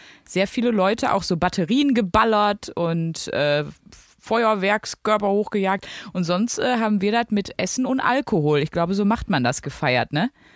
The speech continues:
Wir haben auch Wachsgießen versucht. Das war allerdings extrem tragisch und es ist wie immer beim Bleigießen oder wie man's ja jetzt macht, Wachsgießen, weil das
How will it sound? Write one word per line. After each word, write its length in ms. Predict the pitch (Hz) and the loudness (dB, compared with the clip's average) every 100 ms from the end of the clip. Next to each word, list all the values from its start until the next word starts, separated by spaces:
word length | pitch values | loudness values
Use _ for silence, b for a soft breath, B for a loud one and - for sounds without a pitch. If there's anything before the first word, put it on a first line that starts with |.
| b b b _ | b b b _
Wir 120 | 190 | 2
haben 80 | 233 | 4
auch 180 | 262 180 | 2 2
Wachsgießen 640 | 214 - - 214 196 196 | 0 0 0 0 2 2
versucht. 360 | 185 175 185 190 | 0 0 0 -2
Das 140 | - | 0
war 120 | 208 | 2
allerdings 380 | 180 294 220 220 | 4 2 0 0
extrem 500 | 196 - - 233 226 | -2 -2 0 0 0
tragisch 520 | - 190 226 247 247 | 2 4 4 2 0
und 140 | 202 214 | 0 0
es 100 | - | 2
ist 220 | 226 - | 0 2
wie 100 | 220 | 2
immer 320 | 226 269 285 | 2 4 4
beim 260 | 240 240 226 | 4 2 2
Bleigießen 680 | 214 214 233 208 220 - | 2 2 2 2 0 2
oder 260 | 196 190 180 | 0 0 0
wie 80 | 185 | 0
man's 240 | 180 180 | 0 -2
ja 100 | 165 | -2
jetzt 240 | 165 170 - | -2 -2 -2
macht, 280 | 156 - | -4 -2
Wachsgießen, 640 | 175 185 - - 202 - 165 | -2 -2 -6 -4 -4 -4 -4
weil 100 | 151 | -4
das 220 | 151 | -6